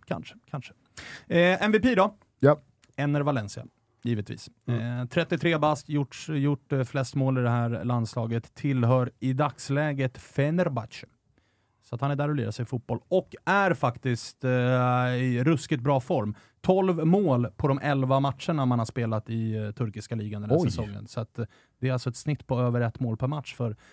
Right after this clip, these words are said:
Speaker 1: för Enner. Så att, eh, vi
Speaker 2: Det är
Speaker 1: pratade ju om
Speaker 2: riktigt
Speaker 1: det
Speaker 2: bra.
Speaker 1: i, ja, oh ja. Pratade om det i Englandsavsnittet, att viktigt att, eh, det kommer spelare som är i bra form. Och det kan man verkligen säga om,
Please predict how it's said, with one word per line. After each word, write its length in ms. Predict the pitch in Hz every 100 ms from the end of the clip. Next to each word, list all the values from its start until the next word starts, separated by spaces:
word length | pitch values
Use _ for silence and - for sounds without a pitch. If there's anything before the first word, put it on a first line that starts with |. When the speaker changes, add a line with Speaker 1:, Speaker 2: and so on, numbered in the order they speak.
| _ -
Speaker 1:
för 120 | 160 -
Enner. 460 | 143 123 117 117
Så 140 | 123 131
att, 180 | 123
eh, 80 | 135
vi 80 | 127
Speaker 2:
Det 140 | 120
är 20 | 160
Speaker 1:
pratade 180 | 165 180
ju 40 |
om 80 | 156
Speaker 2:
riktigt 80 | 147
Speaker 1:
det 140 | 143
Speaker 2:
bra. 20 | 139
Speaker 1:
i, 160 | 110 123
ja, 240 | 127 131
oh 240 | 113 151
ja. 120 | 101 92 _ _ _
Pratade 320 | 139 127 143
om 100 | 131
det 60 | 127
i 40 |
Englandsavsnittet, 760 | 131 123 113 120 110 156 - 101
att 100 | 98
viktigt 480 | 120 - - 143 -
att, 360 | 113 113 _ -
eh, 60 |
det 160 | 110 110
kommer 340 | - 127 123
spelare 520 | 120 - 117 104 107 104
som 160 | 117 -
är 300 | 117 113 -
i 80 | 107
bra 280 | 110 107
form. 380 | 98 147 113 98
Och 60 | 107
det 100 | 120
kan 120 | 127
man 100 | 117
verkligen 300 | 113 - 123
säga 240 | - 127
om, 180 | 135 127